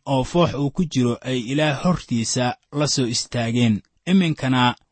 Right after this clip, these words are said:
waxaa qabiilka reer Laawi la soo hor istaajiyey Haaruun.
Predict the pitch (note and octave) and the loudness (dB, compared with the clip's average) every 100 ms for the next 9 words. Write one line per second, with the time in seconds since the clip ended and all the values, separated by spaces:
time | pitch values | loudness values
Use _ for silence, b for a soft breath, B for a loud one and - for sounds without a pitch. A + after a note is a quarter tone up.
0 | - D#3+ - D3+ - D3+ F3 - C#3+ D#3 | -2 0 2 0 0 0 0 -2 -2 0
1 | E3+ D#3 C3+ B2 A#2+ C3 C3+ C3 C3+ C#3 | 0 -2 -2 -2 2 4 4 2 -2 -2
2 | D#3+ D3+ D3+ C#3 D3 C3+ C3 - C3 A#2+ | -2 0 -2 0 -2 -4 -6 -4 -4 -4
3 | A#2 B2 C#3 C#3 - - B2+ B2 B2+ A#2+ | -2 0 2 0 -2 -4 0 2 4 4